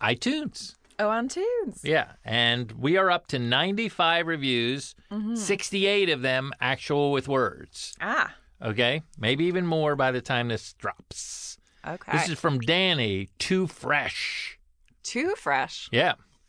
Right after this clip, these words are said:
Speaker 2: Okay.
Speaker 1: Title of the review, one of my favorites.
Speaker 2: Oh.
Speaker 1: Okay? I want you to respond to it as I go through it. Okay?
Speaker 2: Okay.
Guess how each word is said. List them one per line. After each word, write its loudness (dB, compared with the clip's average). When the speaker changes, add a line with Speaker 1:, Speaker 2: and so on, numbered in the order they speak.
Speaker 2:
Okay. -4
Speaker 1:
Title 4
of 0
the 0
review, 2
one 2
of 2
my 0
favorites. -10
Speaker 2:
Oh. 0
Speaker 1:
Okay? 0
I -4
want 0
you 2
to 0
respond 0
to 0
it 2
as -4
I 0
go 0
through -2
it. -14
Okay? -2
Speaker 2:
Okay. 0